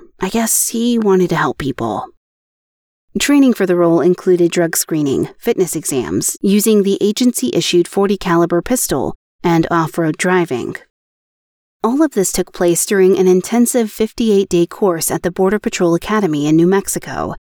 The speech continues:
and he also took classes in criminal and immigration law on the side.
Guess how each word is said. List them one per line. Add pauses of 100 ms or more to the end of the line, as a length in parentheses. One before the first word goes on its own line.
(240)
and
he
also
took
classes
in
criminal
and
immigration
law
on
the
side.